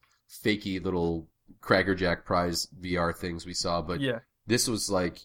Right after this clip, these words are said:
Speaker 1: you know, the Oculus, I think, is the first thing that kind of seems remotely feasible.
Speaker 2: Legitimate.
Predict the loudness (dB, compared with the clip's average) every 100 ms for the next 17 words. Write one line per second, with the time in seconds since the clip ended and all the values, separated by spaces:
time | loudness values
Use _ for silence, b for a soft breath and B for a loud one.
0 | -6 -4 -2 2 2 2 -2 -2 -6 -10
1 | -10 -10 -10 -8 -6 -6 -4 -4 -2 -4
2 | -8 -6 -4 -4 -4 -6 -6 -8 -10 -8
3 | -6 -4 -4 -6 -6 -2 -2 0 0 0
4 | -4